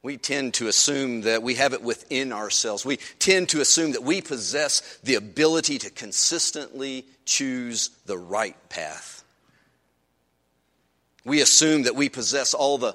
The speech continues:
moral resources that we need, the moral compass that we need to always choose the good, to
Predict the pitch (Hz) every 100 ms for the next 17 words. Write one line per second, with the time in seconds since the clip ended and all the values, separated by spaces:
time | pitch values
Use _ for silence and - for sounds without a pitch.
0 | - - 127 147 156 143 120 101 131 151
1 | - 127 117 - 92 107 101 110 113 104
2 | 113 - - 127 147 175 156 131 - 160
3 | 160 139 - - 110 120 113 117 104 -
4 | 92 - _ 131 151 147 131 - - 127
5 | 110 - 90 107 120 101 -